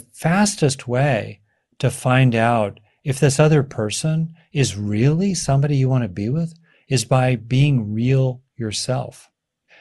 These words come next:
And so being real yourself, not playing games, being a little vulnerable, being revealed is really on mission. And then the question becomes, what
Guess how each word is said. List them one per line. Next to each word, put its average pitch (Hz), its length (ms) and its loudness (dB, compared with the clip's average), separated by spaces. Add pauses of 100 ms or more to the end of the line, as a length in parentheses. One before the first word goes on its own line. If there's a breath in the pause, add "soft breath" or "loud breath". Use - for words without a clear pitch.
(140)
And 123 220 0
so 123 300 0
being 127 360 2
real 143 320 2
yourself, 139 760 -4 (720)
not 123 260 0
playing 143 300 2
games, 123 720 -2 (800)
being 139 200 6
a 139 60 6
little 139 200 4
vulnerable, 123 580 0
being 123 280 0
revealed 107 640 -4 (320)
is 120 240 0
really 131 600 2
on 123 320 0
mission. 147 460 0 (320 soft breath)
And 127 160 2
then 185 100 6
the 175 80 2
question 139 300 0
becomes, 117 380 -4
what 135 340 0